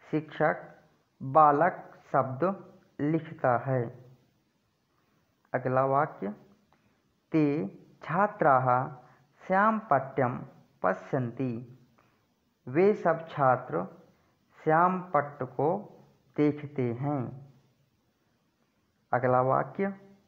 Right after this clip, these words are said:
"तत्र एकं पुस्तकं मंचे अस्ति", वहाँ एक पुस्तक मंच में है। तो बच्चों,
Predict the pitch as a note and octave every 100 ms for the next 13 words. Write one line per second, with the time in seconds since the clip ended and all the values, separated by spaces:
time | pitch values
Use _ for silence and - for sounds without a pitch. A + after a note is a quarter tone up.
0 | _ _ _ _ _ - C3+ C#3 G#3+ A3
1 | - D3 C#3 B2+ C3+ F3 - - _ -
2 | F3+ - - C#3 - B2+ E3+ - - C#3
3 | D3 D3+ C#3 C3+ C#3 E3+ - C3+ C3+ -
4 | A#2+ A#2 - _ _ _ _ - C3 C3
5 | B2 C3+ F3 - - _ _ _ - F3+
6 | G#3 G#3 - C3 - - B2 - - -
7 | _ _ _ _ - B2+ D#3 G3 F3+ D3+
8 | C3 C3 F3 F#3+ - - _ - - F#3+
9 | D3 B2 - - _ _ _ _ _ _
10 | _ _ _ _ _ _ C3+ C3 C3 D#3
11 | F3+